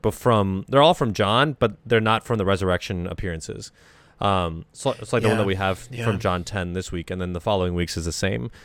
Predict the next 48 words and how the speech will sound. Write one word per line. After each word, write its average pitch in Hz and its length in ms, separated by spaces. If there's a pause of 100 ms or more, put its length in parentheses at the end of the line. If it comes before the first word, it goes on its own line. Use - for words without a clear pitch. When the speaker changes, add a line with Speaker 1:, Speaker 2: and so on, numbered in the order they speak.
(160)
Speaker 1:
There's 98 220
more 92 220
stuff. - 400
Speaker 2:
Mm-hmm. 120 380
Speaker 1:
Um, 101 260
so - 100
I 180 40
think 190 100
there's 175 180
a, 135 220
a 139 80
breath 143 160
of 135 100
fresh 123 220
air 110 140
there 101 260
that 104 140
we 104 80
can 104 100
just 90 140
kinda 98 120
focus 98 360
on 104 100
that. 113 240 (300)
Um, 98 240
and 110 100
if 110 80
you 107 100
wanna 101 300
keep 95 240
tying 101 240
it 87 80
into 95 380
Easter, 127 500
I 127 80
guess 131 180
you 101 80
can, 113 540 (400)
but 113 80
you 120 80
don't 143 80
really 107 160
have 156 220
to, 85 320
you 82 80
know, 107 160
like, 95 180
this, - 320